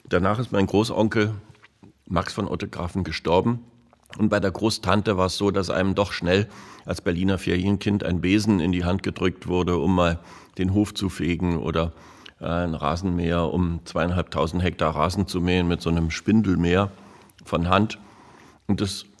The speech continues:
findet man irgendwann als Teenager nicht mehr so prickelnd. Ich bin dann nicht mehr hingefahren.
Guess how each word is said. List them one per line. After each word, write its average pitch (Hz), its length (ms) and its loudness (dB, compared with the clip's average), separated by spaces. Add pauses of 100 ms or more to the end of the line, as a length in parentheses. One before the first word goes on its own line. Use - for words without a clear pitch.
(220)
findet 107 300 2
man 85 140 2
irgendwann 90 480 0
als - 380 -6
Teenager 92 480 0
nicht 98 180 2
mehr 95 140 4
so 87 100 -2
prickelnd. 120 540 0
Ich - 140 -10
bin 107 200 4
dann 101 160 2
nicht 101 240 0
mehr 87 100 0
hingefahren. 85 640 4